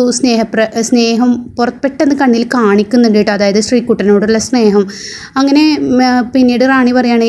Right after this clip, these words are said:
"എന്താണ് അവൾ വന്ന് പറഞ്ഞത്?" എന്ന് ചോദിക്കുകയാണ്. അപ്പോൾ അവൾ വന്ന് പറഞ്ഞത്,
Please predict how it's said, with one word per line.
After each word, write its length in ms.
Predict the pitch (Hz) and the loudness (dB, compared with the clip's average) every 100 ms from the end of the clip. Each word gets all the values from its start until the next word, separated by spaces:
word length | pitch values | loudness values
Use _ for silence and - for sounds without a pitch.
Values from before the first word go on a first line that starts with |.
| 226 | 2
"എന്താണ് 380 | 226 220 240 | 2 2 0
അവൾ 140 | 233 233 | 0 0
വന്ന് 220 | 240 226 | 2 2
പറഞ്ഞത്?" 400 | 247 233 208 202 | 0 0 0 0
എന്ന് 160 | 220 226 | 0 0
ചോദിക്കുകയാണ്. 500 | 240 226 208 220 214 202 | 0 -2 0 0 0 -2
അപ്പോൾ 260 | 202 220 208 208 - | -2 -2 -2 -4 -8
അവൾ 180 | 208 202 | -4 0
വന്ന് 240 | 220 226 220 | 0 0 0
പറഞ്ഞത്, 360 | 240 214 208 | -2 0 0